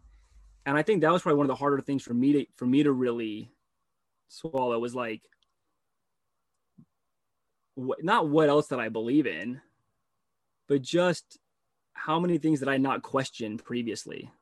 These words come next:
How many things did I, did I go along with? How many things, um, did I blindly follow? Uh, you know, like, so I'm,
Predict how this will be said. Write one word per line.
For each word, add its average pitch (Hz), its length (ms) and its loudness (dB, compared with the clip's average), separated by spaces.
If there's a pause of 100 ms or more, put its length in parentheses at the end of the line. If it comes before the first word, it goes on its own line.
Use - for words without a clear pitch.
(720)
How 135 120 -2
many 160 140 4
things 160 160 4
did 147 80 4
I, 131 60 4
did 131 180 0
I 123 80 2
go 131 260 4
along 131 380 2
with? 123 260 0 (560)
How 143 140 -2
many 143 180 6
things, 131 640 2 (920)
um, 123 600 -6 (1300)
did 131 180 2
I 117 560 0 (340)
blindly 131 600 0
follow? 117 600 -4 (1800)
Uh, 120 300 -8 (200)
you 139 140 -6
know, 123 80 -4
like, 117 160 -6
so 139 120 -2
I'm, 147 120 2